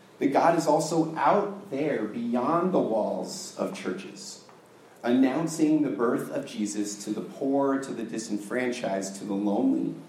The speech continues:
to all those who, like the shepherds, have all but given up on God. And so maybe the question for us tonight would be, what is a proper response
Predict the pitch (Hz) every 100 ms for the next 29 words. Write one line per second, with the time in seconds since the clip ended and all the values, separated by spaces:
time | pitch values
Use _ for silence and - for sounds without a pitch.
0 | - - - - 156 - 117 127 151 -
1 | 131 139 151 147 - - 135 123 120 -
2 | 123 - - 131 160 156 139 135 113 -
3 | 151 147 - 117 - 123 120 139 143 104
4 | 101 - - - - - 104 107 120 139
5 | 165 - - - - - - - - -
6 | - - 151 185 151 156 208 120 233 -
7 | 151 135 - 143 120 123 113 107 - -
8 | 98 90 90 104 98 110 123 196 330 269
9 | - - - - 110 123 127 123 117 107
10 | - - 101 98 98